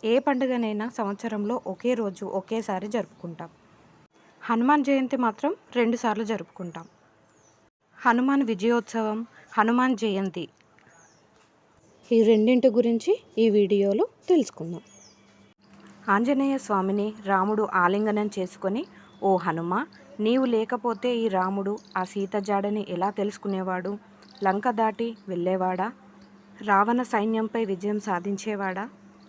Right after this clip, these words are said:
ఒక రాజు దగ్గర ఇంత మంచి సేవకుడు ఉండటం, అలాగే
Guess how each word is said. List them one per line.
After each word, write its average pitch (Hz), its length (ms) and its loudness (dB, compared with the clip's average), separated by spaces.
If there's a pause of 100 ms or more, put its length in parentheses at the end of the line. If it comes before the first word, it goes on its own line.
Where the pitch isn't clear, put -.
(560)
ఒక 240 160 -2
రాజు 214 400 0
దగ్గర 226 460 0 (160)
ఇంత 208 200 0
మంచి 214 360 0
సేవకుడు 214 520 0
ఉండటం, 202 440 -4 (260)
అలాగే 175 480 -4